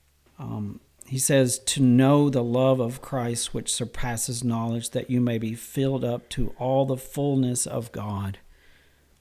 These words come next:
It's through the Lord Jesus Christ that we have,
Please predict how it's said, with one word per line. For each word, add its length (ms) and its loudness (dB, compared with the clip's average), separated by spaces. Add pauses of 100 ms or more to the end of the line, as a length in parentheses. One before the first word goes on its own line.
(380)
It's 200 -2
through 260 2
the 120 0
Lord 280 4
Jesus 360 -4
Christ 480 -2
that 140 -8
we 180 -6
have, 480 -2